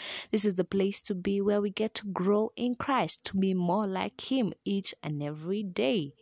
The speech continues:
You know, it's a walk, it's a journey with Christ. Yes. So, guys, I've been having, uh, and people have been comment, uh, telling me, not commenting, they've been telling me that, uh, they've not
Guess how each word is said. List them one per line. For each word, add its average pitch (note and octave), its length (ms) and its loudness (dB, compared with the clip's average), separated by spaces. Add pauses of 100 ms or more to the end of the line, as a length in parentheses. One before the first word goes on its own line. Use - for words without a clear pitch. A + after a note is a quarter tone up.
You D#3 100 -4
know, F3 100 -2
it's G3 280 -2
a G3+ 60 0
walk, G3 440 -2
it's - 180 0
a G#3 80 2
journey G3 420 2
with D3+ 320 -6
Christ. - 540 -4
Yes. - 220 -2 (480)
So, - 640 10 (580)
guys, E3+ 400 6 (200)
I've F#3 180 2
been F#3+ 300 0
having, A3+ 560 2
uh, E3 360 -2
and D#3+ 440 -4
people G#3 200 0
have E3 140 -2
been D3+ 160 -6
comment, D#3+ 480 -2
uh, E3+ 220 -2
telling F3+ 340 0
me, E3 80 -2
not F3 160 -6
commenting, C#3+ 540 -6
they've E3 200 -4
been E3 200 -6
telling F3+ 340 -4
me D#3+ 120 -4
that, D3 300 -6
uh, C#3 240 -4 (460)
they've F3 140 0
not G3 260 2